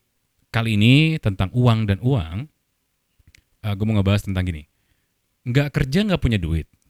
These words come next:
kerja juga nggak punya duit. Waduh. Banyak nih ya pasti teman-teman kita yang, "Aduh, gue nggak punya duit nih, soalnya nggak kerja. Aduh, gue nggak punya duit nih, belum gajian." Jadi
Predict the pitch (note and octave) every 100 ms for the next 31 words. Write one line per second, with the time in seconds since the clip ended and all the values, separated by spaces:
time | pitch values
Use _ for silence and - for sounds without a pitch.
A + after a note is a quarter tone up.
0 | _ _ _ - F#2+ E2 A2 D#3+ - _
1 | - G#2+ A#2 A2 G2+ - G#2+ A#2+ C#3+ -
2 | _ G2 C#3+ D#3 G2 F2 D#2 D2+ D2 C#2+
3 | C#2+ _ _ _ _ - - - C#3+ E3
4 | E3+ B2+ B2+ B2 A2+ A2 A2 B2+ A#2+ G#2
5 | G2+ - _ _ _ _ _ _ C#3+ E3
6 | D#3 B2+ A#2 C#3 E3 B2+ G#2 A2+ G#2+ F#2
7 | F2+ D2+ _ _ - - - E3 G#3 D3+
8 | - G#2+ C#3 F#3 - A#2 A2 B2 B2 F#3+
9 | F#3+ C#3+ G#2+ F#2 F2+ B2+ G2+ D#2+ D#2+ _
10 | G#2 F#3+